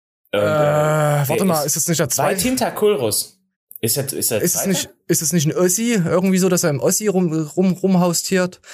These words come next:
Speaker 2: Ich hatte letztens, äh, letztens
Speaker 1: Nee,
Speaker 2: war bei
Speaker 1: Kleinwächter kommt, glaub ich, nähe Köln oder so.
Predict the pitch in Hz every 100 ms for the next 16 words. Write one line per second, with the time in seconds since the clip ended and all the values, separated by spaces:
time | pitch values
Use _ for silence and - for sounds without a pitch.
0 | - 135 - 202 247 214 - 240 - -
1 | - - 156 165 196 - 196 180 185 180
2 | 160 160 165 147 143 139 139 131 127 117
3 | 107 - 135 170 73 71 -